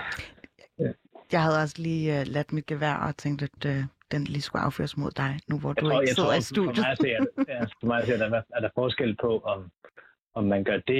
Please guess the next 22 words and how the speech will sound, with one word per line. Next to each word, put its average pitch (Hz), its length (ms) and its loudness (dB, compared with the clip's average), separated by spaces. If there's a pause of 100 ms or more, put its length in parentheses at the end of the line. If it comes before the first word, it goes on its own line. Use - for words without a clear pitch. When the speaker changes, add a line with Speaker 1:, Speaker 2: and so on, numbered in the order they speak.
(100)
Speaker 1:
ikke, 117 160 -2
eller 98 240 2
om 95 120 -8
man 95 300 -4
har 107 160 -4 (100)
den 92 180 0
her 104 60 -6
diskussion 98 580 0
om, 95 180 2
hvorvidt 92 500 -2
at, 92 200 0 (120)
øh, 87 400 0 (960)
hvis - 180 0
man 92 120 -2
har, 98 280 0
øh, 92 280 2 (260)
vi 92 60 2
havde 95 160 2
den 95 100 2
her 101 120 2
diskussion 95 480 0
med 92 480 4